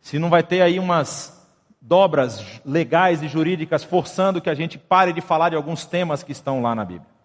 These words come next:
Porque isso fere o sentimento de algumas pessoas. Nós precisamos estar preparados. Nós precisamos estar preparados.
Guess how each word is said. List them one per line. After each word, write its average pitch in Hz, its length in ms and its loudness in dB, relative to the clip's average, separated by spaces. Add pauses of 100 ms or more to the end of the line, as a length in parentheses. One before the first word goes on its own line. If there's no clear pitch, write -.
(520)
Porque 127 220 -2
isso 135 200 0
fere 131 500 0 (220)
o 117 60 -14
sentimento 120 540 -4
de 110 80 -4
algumas 104 280 -4
pessoas. 87 640 -16 (960)
Nós 117 100 2
precisamos 127 420 -2
estar 127 220 -2
preparados. 104 720 -2 (2000)
Nós 98 100 -6
precisamos 123 520 0
estar 110 260 0
preparados. 95 640 -2